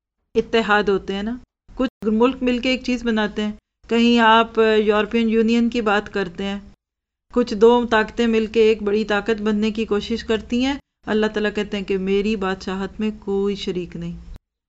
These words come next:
कोई जिंदा मुर्दा मैंने बीच में नहीं रखा हुआ कि जिसके साथ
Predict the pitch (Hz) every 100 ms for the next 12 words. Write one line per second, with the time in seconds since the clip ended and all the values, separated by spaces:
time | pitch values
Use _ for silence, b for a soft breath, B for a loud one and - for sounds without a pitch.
0 | _ _ - 247 254 254 208 214 214 214
1 | 214 208 202 185 220 220 208 208 202 202
2 | 202 208 202 240 233 233 240 254 269 -
3 | _ _ 226 196 214 220 214 214 196